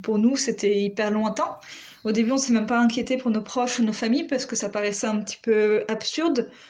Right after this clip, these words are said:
d'autant plus qu'en Amérique du Sud, on en parlait, mais vraiment pas du tout,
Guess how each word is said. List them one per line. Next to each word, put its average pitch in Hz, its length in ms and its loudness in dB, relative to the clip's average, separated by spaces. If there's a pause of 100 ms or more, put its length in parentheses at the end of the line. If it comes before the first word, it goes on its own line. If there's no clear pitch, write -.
(240)
d'autant 226 240 2
plus 254 200 -4
qu'en 220 160 -2
Amérique 202 280 0
du 202 80 -2
Sud, 240 240 -2
on 214 100 0
en 196 80 -2
parlait, 202 340 0
mais 196 140 -2
vraiment 214 440 0
pas 226 120 0
du 220 140 -4
tout, 320 160 -6